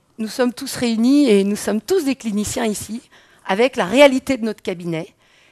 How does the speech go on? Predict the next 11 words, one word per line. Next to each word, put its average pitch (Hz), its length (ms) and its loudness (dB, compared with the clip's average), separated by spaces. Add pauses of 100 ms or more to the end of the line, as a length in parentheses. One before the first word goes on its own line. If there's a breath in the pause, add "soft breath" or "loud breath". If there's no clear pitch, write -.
Et 226 100 -2
on 240 60 -2
sait 359 180 -2
qu'on 254 120 -6
ne 208 60 -6
peut 233 140 -2
pas 285 180 6
prescrire, - 640 -6 (100)
comme 269 180 2
on 262 80 6
l'entend, 214 500 -2